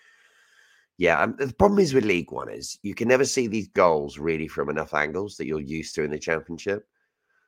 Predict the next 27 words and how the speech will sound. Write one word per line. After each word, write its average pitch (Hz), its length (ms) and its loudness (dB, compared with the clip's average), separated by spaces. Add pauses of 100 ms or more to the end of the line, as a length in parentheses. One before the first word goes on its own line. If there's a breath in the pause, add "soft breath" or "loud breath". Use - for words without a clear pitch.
(120)
especially 95 440 0
in 90 60 0
the 90 60 0
Premier 90 320 -4
League. 85 160 0
So - 140 -6
you 98 80 -2
never 110 380 2
really 101 420 2
know 76 360 0
how, 73 380 -2
kinda 73 180 -2
like, 71 300 -4 (760)
how 78 120 -12
much 78 220 -12
chance 67 360 -6 (240)
players 71 340 -2
have 67 280 -4
and 60 100 -14
whether 60 140 -10
it - 60 -14
was - 120 -20
a 58 40 -20
good 73 160 -10
finish 69 380 -6
or 64 60 -6
not, 62 260 -6